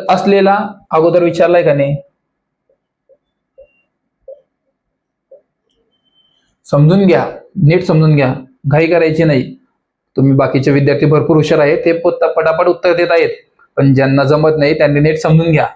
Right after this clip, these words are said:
आपण सर्व काही सर्वांना सोबत घेऊन पुढे जाणार आहोत, म्हणून लक्षात घ्या.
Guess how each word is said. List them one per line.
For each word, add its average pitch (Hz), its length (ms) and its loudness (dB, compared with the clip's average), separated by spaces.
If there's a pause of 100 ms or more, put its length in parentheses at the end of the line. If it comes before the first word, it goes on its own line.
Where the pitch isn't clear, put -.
(120)
आपण 143 300 -2
सर्व 131 280 0
काही 139 240 0
सर्वांना 139 360 0
सोबत 170 260 0
घेऊन 185 220 -2
पुढे 151 160 2
जाणार 139 240 0
आहोत, 135 220 0 (380)
म्हणून 131 280 2
लक्षात 131 280 0
घ्या. 147 240 0